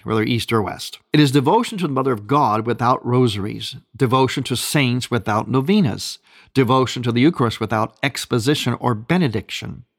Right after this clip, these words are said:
the observance of Lent without Stations of the Cross. And what is more important is another genius and temperament, an Oriental ethos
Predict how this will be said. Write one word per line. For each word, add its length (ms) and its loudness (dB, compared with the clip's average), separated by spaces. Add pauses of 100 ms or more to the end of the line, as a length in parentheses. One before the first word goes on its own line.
(120)
the 140 4
observance 720 2
of 200 -6
Lent 420 -2
without 560 0
Stations 460 -2
of 80 -4
the 60 -2
Cross. 520 -6 (180)
And 140 2
what 140 4
is 120 2
more 200 0
important 720 -2 (180)
is 180 2
another 460 2
genius 680 2
and 260 -2
temperament, 800 -2 (680)
an 160 4
Oriental 720 2
ethos 640 -2